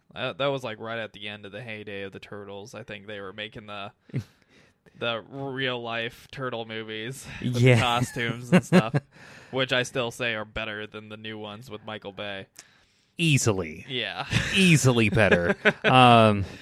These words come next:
Speaker 1: the
Speaker 2: which, wow.
Speaker 1: Yeah.
Speaker 2: Wow, guys. How did you mess that up?
Speaker 1: They really lost it there.
Speaker 2: <laughs>
Speaker 1: But, uh,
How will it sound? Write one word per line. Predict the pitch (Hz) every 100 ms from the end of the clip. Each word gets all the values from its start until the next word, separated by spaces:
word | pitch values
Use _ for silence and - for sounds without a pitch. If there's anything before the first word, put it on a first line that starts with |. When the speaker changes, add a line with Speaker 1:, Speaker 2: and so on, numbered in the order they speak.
| -
Speaker 1:
the | -
Speaker 2:
which, | 123 120 - - - -
wow. | - 120 113 98 87 85 - _
Speaker 1:
Yeah. | - 110 98
Speaker 2:
Wow, | 127 101 92
guys. | 92 90 87 90 87 - - _ _ -
How | - 143 135
did | 127 127
you |
mess | 127 117 -
that | 127 110
up? | 101 87 - -
Speaker 1:
They | 76
really | 104 120 123 120
lost | 117 110 110
it | 107
there. | 107 101 98 -
Speaker 2:
<laughs> | 196 - - _ - - -
Speaker 1:
But, | 139 127
uh, | 127 127